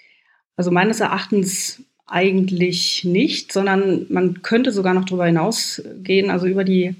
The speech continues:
Abrechnungsprüfung an sich. Ähm, nämlich, äh, was bedeutet es eigentlich, wenn der medizinische Dienst dann auch, ähm, Prüfungen durchführt, also Qualitätskontrollen durchführt oder zum Beispiel auch die Pflegebedürftigkeit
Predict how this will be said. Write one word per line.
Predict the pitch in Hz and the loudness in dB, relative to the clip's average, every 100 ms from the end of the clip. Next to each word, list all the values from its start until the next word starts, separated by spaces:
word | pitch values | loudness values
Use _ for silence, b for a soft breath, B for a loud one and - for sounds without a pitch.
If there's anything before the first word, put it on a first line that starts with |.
| - | -8
Abrechnungsprüfung | 180 180 185 185 - - 190 180 - | -2 -2 0 -4 -6 -6 -6 -4 0
an | 170 | 0
sich. | 185 185 - B B B B B - | 2 0 -4 B B B B B -2
Ähm, | 175 175 170 165 170 - - - | 0 4 4 4 -2 -12 -16 -6
nämlich, | - 190 180 175 - - - | 2 2 4 2 0 -4 -6
äh, | - 180 170 - | -4 -2 -2 -2
was | 180 175 - | -2 -2 0
bedeutet | 180 180 175 | 2 4 2
es | 170 | 0
eigentlich, | 170 175 | 2 0
wenn | 175 | 2
der | 175 | 2
medizinische | 175 175 170 170 165 - 185 175 175 | 4 0 -2 -4 -4 -4 0 2 0
Dienst | 170 175 170 | -2 -2 0
dann | 170 | 0
auch, | 160 160 - - | -2 -4 -14 -18
ähm, | - - | -18 -18
Prüfungen | - 240 262 269 214 | -4 2 2 2 0
durchführt, | 190 190 196 - 185 180 | 4 2 2 2 0 2
also | - 170 | -2 -4
Qualitätskontrollen | 170 165 165 202 - 185 185 180 175 | -4 -6 0 -2 0 -4 -2 -4 -2
durchführt | 170 180 - 170 170 | -2 -4 -4 -6 -4
oder | 170 165 | -6 -6
zum | - | 0
Beispiel | 170 170 - | 0 0 -6
auch | |
die | 170 | -6
Pflegebedürftigkeit | 175 214 190 175 185 220 - 175 - - 160 - | -2 2 2 4 2 2 0 -4 0 0 0 -2